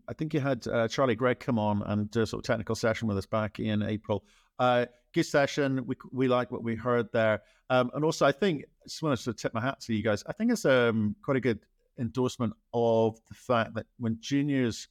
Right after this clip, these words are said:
have got something which isn't working, changing tack is sometimes a good thing because this seems to be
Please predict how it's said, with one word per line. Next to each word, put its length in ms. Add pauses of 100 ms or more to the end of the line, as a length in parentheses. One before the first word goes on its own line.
(280)
have 120
got 240
something 200
which 200
isn't 260
working, 500 (460)
changing 380
tack 400
is 80
sometimes 400
a 40
good 240
thing 280
because 260
this 160
seems 320
to 80
be 340